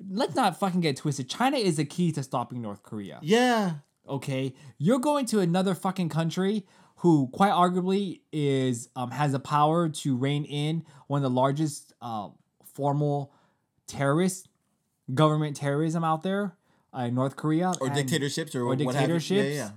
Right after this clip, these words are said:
Speaker 2: yeah.
Speaker 1: Uh, humanitarian violators.
Speaker 2: Yeah.
Speaker 1: I mean, a whole host of things. Uh, like, you should fucking take an opportunity to at least try to make a deal.
Speaker 2: If possible.
Speaker 1: Try to make a fucking deal. You're traveling way across the fucking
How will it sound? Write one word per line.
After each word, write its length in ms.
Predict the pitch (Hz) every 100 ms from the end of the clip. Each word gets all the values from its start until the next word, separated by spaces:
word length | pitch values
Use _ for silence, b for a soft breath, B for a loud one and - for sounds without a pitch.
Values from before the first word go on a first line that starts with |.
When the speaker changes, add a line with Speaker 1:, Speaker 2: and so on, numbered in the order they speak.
| - _ _
Speaker 2:
yeah. 60 | 120
Speaker 1:
Uh, 180 | 113 110
humanitarian 960 | 113 151 147 139 127 147 156 165 160 135
violators. 680 | 143 143 151 160 170 170 127
Speaker 2:
Yeah. 220 | 147 147
Speaker 1:
I 40 |
mean, 100 | 139
a 40 | 135
whole 120 | 143
host 320 | 151 143 -
of 100 | 180
things. 440 | 190 196 214 214 - B B B B
Uh, 400 | 143 139 123 110 95 _ _ _ _ _
like, 280 | - 202 220 - _ _ _ _ -
you 160 | 170 302
should 160 | 415
fucking 220 | 302 277
take 120 | 262 240
an 60 |
opportunity 440 | 214 202 180 196 170
to 60 |
at 120 | 165 165
least 140 | 170
try 120 | 180
to 60 | 170
make 180 | 151 139
a 60 |
deal. 320 | 123 110 85 - _ _ _ _ -
Speaker 2:
If 160 | 247 -
possible. 480 | 339 359 185 190 - _ _ -
Speaker 1:
Try 160 | 226
to 60 | 240
make 180 | 220 180
a 60 |
fucking 260 | 165 180 151
deal. 180 | 135 117
You're 120 | 156
traveling 320 | 208 220 180
way 100 | 160
across 320 | 185 - 160
the 60 | 147
fucking 340 | 147 131 131